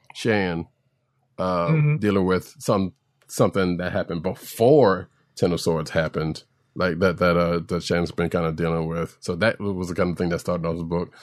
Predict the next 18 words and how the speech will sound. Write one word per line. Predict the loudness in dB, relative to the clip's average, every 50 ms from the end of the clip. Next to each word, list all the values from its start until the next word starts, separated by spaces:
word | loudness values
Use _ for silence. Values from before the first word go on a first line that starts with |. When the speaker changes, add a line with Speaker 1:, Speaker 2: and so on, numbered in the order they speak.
| -20 -20 -20 -20 -20 -20 _ _
Speaker 1:
um, | -4 -2 0 0 0 0 0 0 -2 -2 -4 -4 -6 -6 -10 _ _ _ _ _ -14 -14 -14 _ _ _ -2
which | -2 0 0
is | 0 0
also | 0 0 0 0 0
kinda | 0 2 2 2
weird | 2 2 2 2 2 2 2 0
because | -2 0 0 0 2 0
it's | 0 0 2
like | 2 2 2
I | 2 0
say | 2 2 2 4
in | 4 4
my, | 2 2 0
um, | 0 0 0 0 0 0 0 -2 -2 -4
I | -6
say | -6 -4 -2 -2 0
in, | 0 0 0 0
um, | 0 0 0 -2 -2 -2 -2 -4 -4 -6 -8